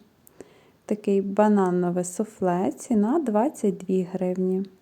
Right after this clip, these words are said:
Фруктове, ціна двадцять одна гривня. Манго і кокос двадцять п'ять гривень коштує.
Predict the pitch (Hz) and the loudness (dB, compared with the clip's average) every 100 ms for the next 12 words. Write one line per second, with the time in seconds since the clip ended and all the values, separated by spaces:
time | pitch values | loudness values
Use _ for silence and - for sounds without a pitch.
0 | _ _ _ _ _ _ _ - _ _ | _ _ _ _ _ _ _ -20 _ _
1 | _ _ _ _ _ - _ _ _ _ | _ _ _ _ _ -20 _ _ _ _
2 | _ _ _ _ _ _ _ _ _ - | _ _ _ _ _ _ _ _ _ -10
3 | 220 - - 175 175 277 370 254 214 226 | -10 -8 -2 0 2 2 0 0 2 2
4 | 320 - 202 247 330 214 202 - 190 185 | 0 -2 0 0 0 -2 -4 -2 -2 0
5 | 180 185 185 185 185 190 190 196 - _ | -2 -2 -4 -2 -2 -2 -2 -4 -10 _
6 | _ _ _ _ _ _ - _ _ - | _ _ _ _ _ _ -20 _ _ -20
7 | _ _ _ _ - 208 208 196 180 180 | _ _ _ _ -4 2 6 4 2 -4
8 | - 240 - 170 - 175 175 233 - - | -6 -8 -4 -6 -2 2 2 2 -4 -12
9 | _ _ _ _ _ 196 196 208 202 175 | _ _ _ _ _ 0 4 4 4 -6
10 | 175 - 165 165 - 202 220 240 247 247 | -6 -8 -6 -6 -6 -2 0 4 4 4
11 | 247 254 - 262 269 277 | -2 -2 -4 -2 0 0